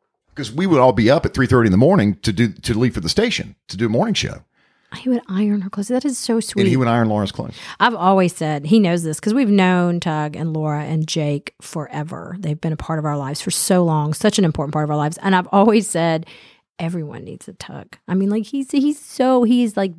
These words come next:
Speaker 2: he's like husband material goals. He's the best. Let me tell you a little secret about Tug, though. This is what I love about Tug. Tug is the friend, the person that, like, and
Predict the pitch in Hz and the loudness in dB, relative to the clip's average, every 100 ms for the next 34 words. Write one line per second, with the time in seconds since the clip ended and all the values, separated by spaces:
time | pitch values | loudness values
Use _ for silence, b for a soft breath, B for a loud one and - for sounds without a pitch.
0 | 175 _ - 185 190 160 151 - _ _ | -18 _ -8 -4 -2 -2 -4 -6 _ _
1 | _ _ _ _ 156 156 - - 156 147 | _ _ _ _ -8 -8 -8 -14 -12 -12
2 | 147 135 107 104 113 - - - b b | -10 -10 -10 -10 -12 -12 -16 -18 b b
3 | b b b 190 170 156 127 - - B | b b b -4 -4 -2 -4 -8 -14 B
4 | B 285 330 320 214 190 165 147 - 143 | B 2 4 4 4 2 -2 -4 -6 -8
5 | 117 - - 208 233 196 160 139 135 - | -8 -12 -6 0 2 2 2 -4 -6 -10
6 | 160 95 - _ _ _ b b _ - | -8 -8 -12 _ _ _ b b _ -8
7 | - 247 269 320 285 - 190 190 180 180 | -2 0 0 0 -4 -2 0 2 2 0
8 | 175 - _ _ _ _ - 208 165 170 | -4 -16 _ _ _ _ -18 -8 -4 -4
9 | - 170 180 190 208 185 170 202 214 220 | -2 -2 -2 -2 -4 -6 -2 2 2 2
10 | 240 240 214 175 - _ _ _ - 190 | 2 4 4 2 -2 _ _ _ -4 -2
11 | 175 - 220 | 0 0 0